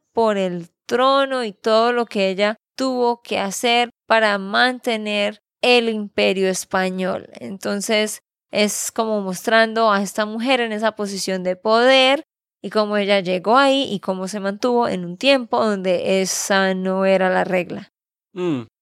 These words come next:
Speaker 2: yo creo que yo he visto todos los primeros dos temporadas.
Speaker 1: Las primeras dos temporadas.
Speaker 2: Las primeras dos temporadas.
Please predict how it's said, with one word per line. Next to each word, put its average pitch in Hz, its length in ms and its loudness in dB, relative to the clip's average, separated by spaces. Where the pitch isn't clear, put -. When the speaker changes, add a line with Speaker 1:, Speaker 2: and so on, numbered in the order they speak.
Speaker 2:
yo 165 140 4
creo 185 280 4
que 139 540 4
yo 127 180 2
he 143 60 2
visto 143 760 -2
todos 151 280 0
los 135 280 2
primeros 131 560 -2
dos 147 360 -2
temporadas. 131 720 0
Speaker 1:
Las 220 720 0
primeras 196 1080 -4
dos 185 440 -2
temporadas. 185 840 -8
Speaker 2:
Las 135 380 0
primeras 139 560 -2
dos 135 480 0
temporadas. 120 840 -2